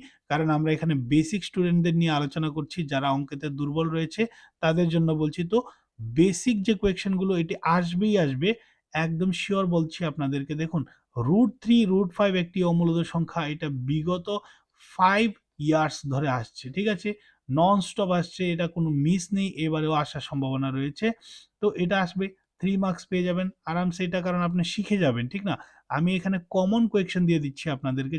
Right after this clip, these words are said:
যাতে করে আপনারা শিখে যাবেন এবং ইজিলি লিখতে পারবেন। বহুপদ রাশিমালা, ওকে? বহুপদ রাশিমালার কি শূন্য নির্ণয় করো টাইপের কোয়েশ্চেন আসবেই আসবে। তো এখানে এইটা দেখে যাবেন একবার,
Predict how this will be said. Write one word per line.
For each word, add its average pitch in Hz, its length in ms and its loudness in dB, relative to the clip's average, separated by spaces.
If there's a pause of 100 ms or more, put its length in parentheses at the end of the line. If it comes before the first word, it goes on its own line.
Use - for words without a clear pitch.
যাতে 135 220 -4
করে 135 140 -6
আপনারা 127 300 -4
শিখে 147 380 -10
যাবেন 180 220 -2 (180)
এবং 127 160 -6 (440)
ইজিলি 135 460 -2
লিখতে - 240 -8
পারবেন। 131 340 0 (720)
বহুপদ 233 460 4 (120)
রাশিমালা, 120 480 -2 (120)
ওকে? 170 160 -4
বহুপদ 185 480 -2 (120)
রাশিমালার 190 520 -2 (100)
কি 233 100 0 (340)
শূন্য 220 560 6 (480)
নির্ণয় 156 540 4
করো 147 240 0
টাইপের 156 440 -4
কোয়েশ্চেন 139 340 -4
আসবেই 131 540 0
আসবে। 147 220 -4 (400)
তো 202 60 -2 (120)
এখানে 190 240 0 (180)
এইটা 180 220 -2
দেখে 185 300 -2
যাবেন 190 200 0
একবার, 180 300 -2